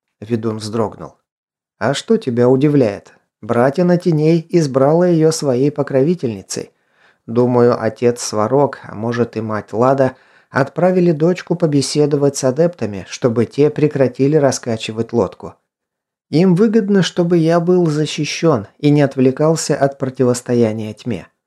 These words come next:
Поэтому сначала были вольцы, теперь братина. Вроде других активных врагов, которые желают моей смерти, не осталось. Хотя есть те, кто охотился на мой род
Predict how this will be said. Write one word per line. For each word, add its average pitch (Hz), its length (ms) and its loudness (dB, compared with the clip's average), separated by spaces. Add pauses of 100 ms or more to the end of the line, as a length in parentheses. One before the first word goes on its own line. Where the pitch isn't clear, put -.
(380)
Поэтому 165 480 -2
сначала 147 600 0
были 156 280 2
вольцы, 131 600 2 (140)
теперь 135 340 -2
братина. 123 600 0 (600)
Вроде 165 440 0
других 170 460 0
активных 190 560 0
врагов, 170 460 0
которые 151 400 2
желают 160 480 4
моей 151 280 2
смерти, 151 480 -2
не 147 160 0
осталось. 139 680 -6 (460)
Хотя 139 500 -2
есть 143 600 0
те, 151 200 2
кто 131 280 0
охотился 131 640 0
на 127 100 0
мой 131 240 2
род 156 320 2